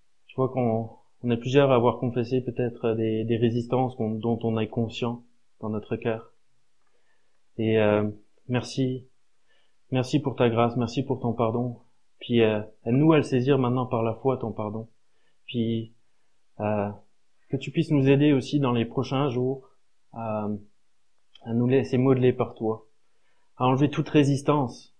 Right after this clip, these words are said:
envers toi. Tu vois que, par défaut, tu veux faire de nous des vases d'honneur. Et je sais pas pourquoi on résiste. C'est souvent qu'on croit que, que nos plans sont meilleurs que les tiens.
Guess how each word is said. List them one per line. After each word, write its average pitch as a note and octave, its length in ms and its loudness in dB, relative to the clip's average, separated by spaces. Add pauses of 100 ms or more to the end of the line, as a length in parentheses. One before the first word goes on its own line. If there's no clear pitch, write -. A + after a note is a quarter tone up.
(120)
envers A2 320 -4
toi. A2 320 -4 (1400)
Tu A#2+ 80 -4
vois B2+ 140 4
que, A2+ 400 2 (460)
par B2 140 6
défaut, C#3 320 6
tu D3+ 140 -2
veux B2 100 0
faire B2 180 2
de B2+ 120 2
nous B2+ 180 2
des A#2+ 100 4
vases A#2 240 4
d'honneur. A#2+ 480 -2 (1500)
Et G#2 640 -2
je A#2 100 -4
sais A#2 140 -2
pas B2 140 4
pourquoi B2 260 2
on A#2 80 4
résiste. A2+ 500 -2 (2250)
C'est G#2+ 260 0
souvent B2 340 2
qu'on A#2 160 2
croit C3 200 4
que, G#2+ 440 6 (720)
que B2 80 2
nos A#2+ 160 4
plans C3+ 180 4
sont A#2+ 140 -2
meilleurs A#2 300 4
que A#2+ 80 0
les A2 160 0
tiens. A#2+ 260 -6